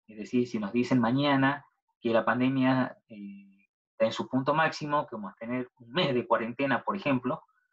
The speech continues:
eh, tenemos que ver cómo la organización va a afrontar esa situación.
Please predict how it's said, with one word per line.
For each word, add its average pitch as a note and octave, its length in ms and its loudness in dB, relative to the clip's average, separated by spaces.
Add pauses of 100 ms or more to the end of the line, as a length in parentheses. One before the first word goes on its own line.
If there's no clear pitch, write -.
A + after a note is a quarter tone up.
(580)
eh, G2 840 -4 (380)
tenemos C3 240 2
que A#2+ 80 0
ver B2+ 160 2
cómo C3+ 200 2
la A#2+ 60 4
organización B2 720 0
va G2 80 2
a - 40 0
afrontar A#2+ 680 0
esa A#2+ 240 -2
situación. A#2 720 -2